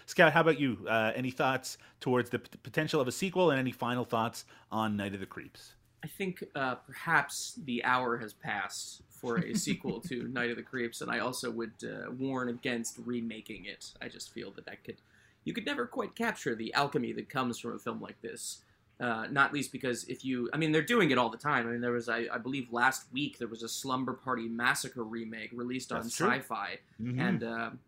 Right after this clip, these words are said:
Speaker 2: we will, we will have forgotten that that movie exists by the time this recording has ended.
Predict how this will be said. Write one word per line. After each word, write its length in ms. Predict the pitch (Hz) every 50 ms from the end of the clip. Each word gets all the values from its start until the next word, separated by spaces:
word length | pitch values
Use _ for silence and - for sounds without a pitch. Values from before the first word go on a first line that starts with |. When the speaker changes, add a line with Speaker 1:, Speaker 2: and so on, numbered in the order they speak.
| -
Speaker 2:
we 140 | - 139 151
will, 300 | 151 151 139 131 127 117 101
we 160 | 117 151 196
will 160 | 220 208 208
have 140 | 180 170 - -
forgotten 420 | - 135 120 165 185 196 180 180
that 120 | 147 135 -
that 180 | 170 185 127 143
movie 260 | 143 131 120 127 123
exists 720 | 120 110 - - 120 120 117 - - - - - - - _ _ _ _ _ -
by 180 | 120 147 139 131
the 60 | 127 120
time 320 | - 160 156 151 143 135
this 180 | 135 127 - -
recording 480 | 123 - - 139 127 120 117 113 113
has 100 | 117 -
ended. 300 | 110 107 104 92 - -